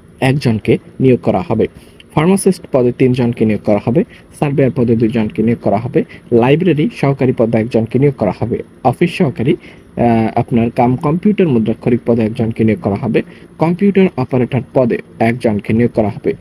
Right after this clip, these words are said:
সেবিকা এগারোতম গ্রেড একজনকে নিয়োগ করা হবে, এস্টিমেটর তিনজনকে নিয়োগ করা হবে, মেডিকেল অফিসার একজনকে নিয়োগ করা হবে, স্থপতি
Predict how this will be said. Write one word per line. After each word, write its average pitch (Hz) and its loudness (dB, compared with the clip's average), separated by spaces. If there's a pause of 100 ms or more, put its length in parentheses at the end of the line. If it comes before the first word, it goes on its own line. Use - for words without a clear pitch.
(260)
সেবিকা 160 0 (320)
এগারোতম 131 0 (120)
গ্রেড 120 0 (320)
একজনকে 123 -2
নিয়োগ 98 -4
করা - -2
হবে, 143 -2 (280)
এস্টিমেটর 117 -2 (100)
তিনজনকে 127 0
নিয়োগ 87 -4
করা 92 -2
হবে, 110 -2 (640)
মেডিকেল 165 2 (120)
অফিসার 131 -2
একজনকে 117 0
নিয়োগ 107 0
করা 104 -2
হবে, 131 0 (300)
স্থপতি 180 0